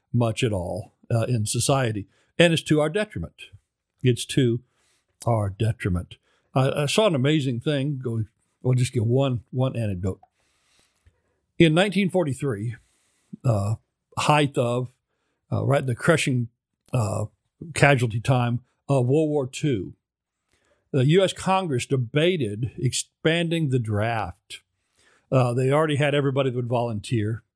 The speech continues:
They had drafted nearly everybody of the normal age, eighteen to twenty-two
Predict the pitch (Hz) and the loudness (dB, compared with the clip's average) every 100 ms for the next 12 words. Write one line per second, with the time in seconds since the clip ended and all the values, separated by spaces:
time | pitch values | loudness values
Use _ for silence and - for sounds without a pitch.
0 | _ _ _ _ _ - 131 110 135 120 | _ _ _ _ _ 0 2 4 2 0
1 | 143 160 - 147 147 147 143 - 147 139 | 0 0 0 -2 0 0 -2 0 0 0
2 | 131 135 135 131 123 113 123 123 131 131 | 0 0 0 0 -2 -2 -2 0 0 -2
3 | - 120 113 120 110 131 117 113 120 113 | -2 -4 -2 -2 -2 -2 -2 -2 -2 -2
4 | - 127 110 110 | -2 0 0 -2